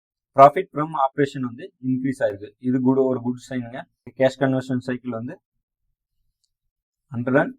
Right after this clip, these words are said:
டூ, ஒர்க்கிங் கேபிட்டல் நல்லா இருக்கு. இங்க பாருங்க, நம்ம டெப்ட் இங்க இன்க்ரீஸ் ஆகுறத நம்ம பார்த்திருக்கோம். Number of shareholder ஃபார்ட்டி ஃபைவ் தௌசண்ட்ல இருந்து இங்க டூ லேக்ஸ் நைன்டீன் தௌசண்ட் வந்திருக்கு. So, கம்பெனியோட ஆர்ஓஇ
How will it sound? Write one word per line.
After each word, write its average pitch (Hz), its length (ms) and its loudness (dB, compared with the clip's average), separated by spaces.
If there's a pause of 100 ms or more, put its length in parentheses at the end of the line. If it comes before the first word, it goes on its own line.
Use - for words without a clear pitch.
டூ, - 160 -4 (160)
ஒர்க்கிங் 139 300 -4
கேபிட்டல் 131 380 0
நல்லா 113 200 -2
இருக்கு. 101 260 -6
இங்க 113 140 -8
பாருங்க, 117 280 -2 (600)
நம்ம 127 220 0
டெப்ட் 135 340 0
இங்க 143 200 0 (140)
இன்க்ரீஸ் 143 420 -6
ஆகுறத 135 320 2
நம்ம 147 220 -4
பார்த்திருக்கோம். 127 460 -2 (100)
Number 123 220 0
of 139 140 6
shareholder 135 500 2 (2000)
ஃபார்ட்டி 131 220 4
ஃபைவ் 139 160 0
தௌசண்ட்ல 143 340 4
இருந்து 107 280 -6 (840)
இங்க 123 160 0 (340)
டூ 147 180 2
லேக்ஸ் 135 400 2
நைன்டீன் 127 380 -4
தௌசண்ட் 123 320 -10
வந்திருக்கு. 104 360 -16
So, 110 180 -16 (1160)
கம்பெனியோட 127 520 2 (340)
ஆர்ஓஇ 123 560 2